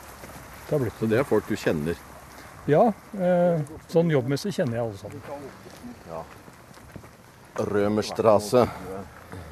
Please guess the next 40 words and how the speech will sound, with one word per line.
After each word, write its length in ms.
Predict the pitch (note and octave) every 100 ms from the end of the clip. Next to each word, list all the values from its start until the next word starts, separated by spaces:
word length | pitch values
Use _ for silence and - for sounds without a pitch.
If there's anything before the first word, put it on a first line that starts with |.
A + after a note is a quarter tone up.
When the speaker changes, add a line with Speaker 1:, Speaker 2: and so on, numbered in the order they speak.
| - -
Speaker 2:
Keiser 320 | F#2 E2 G2+
Septimus. 800 | - - - F#2 G#2+ C3 - - - - - - - -
Speaker 1:
Ja, 100 | C#3
den 120 | C3
ble 120 | C3+ D#3
altså 240 | B2 F3
anlagt, 400 | C#3 C3+ D3 - - D#3
eh, 280 | D3 D3 C3+
såpass 440 | - C3+ E3+ D3
sent 200 | D#3+ B2+
som 120 | D3+ C#3+
hundre 220 | C#3 C3
og 60 | -
femognitti 520 | B2 B2+ B2 A2+ C3+
til 100 | D#3 C3+
to 80 | B2+
femten, 380 | C#3+ G#2+ - D3+
ja, 120 | C3
men 180 | C3 C3
Speaker 2:
Ja. 80 | B2
Speaker 1:
romeren 220 | B2 C3
hadde 160 | C#3
jo 100 | B2+
vært 140 | B2 A#2
fram 220 | - A#2
og 80 | A2+
tilbake 340 | B2 G#2 -
over 140 | B2 A#2+
her 100 | B2+
mye 160 | B2
lenger. 300 | A#2 G#2+ C3+ - - - - - - - - - - - - - -
Og 60 |
da 120 | F#3 F#3
romerne 800 | E3+ D3+ E3 E3+ F#3 F#3+ F#3+ D3+ - - -
kom, 440 | F3 E3 F3+ F3
eh, 140 | F3+ F3
nordover 420 | D#3+ C#3+ D3 D#3+
her 240 | D3 C#3+
i, 440 | D3+ D3+ D3+ D3+ D#3
eh, 180 | D3+